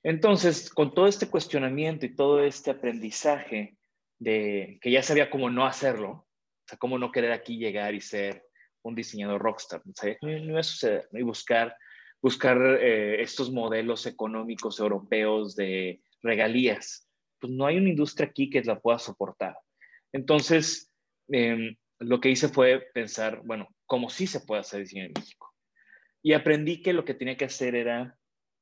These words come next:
hablar el lenguaje de la industria, hablar un lenguaje de valor, hablar un lenguaje de retorno de inversión, hablar un lenguaje,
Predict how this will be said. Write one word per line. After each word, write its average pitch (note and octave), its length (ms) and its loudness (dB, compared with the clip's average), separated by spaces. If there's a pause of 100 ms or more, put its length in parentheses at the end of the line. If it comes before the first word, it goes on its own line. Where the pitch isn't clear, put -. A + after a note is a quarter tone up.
(100)
hablar B2+ 280 2
el C#3+ 100 0
lenguaje A#2 480 -4
de A2+ 100 -6
la G2 60 -8
industria, G2+ 480 -8 (1120)
hablar A#2+ 280 4
un C#3+ 100 0
lenguaje A#2 800 -2 (300)
de G2 720 -4 (180)
valor, G#2+ 580 0 (1120)
hablar A2+ 300 2
un C3 100 0
lenguaje A#2 720 0
de G2 560 -4 (800)
retorno G#2+ 400 -2
de A2 60 -2
inversión, A#2 560 2
hablar G2+ 240 -2
un A#2+ 100 -4
lenguaje, A#2+ 680 -2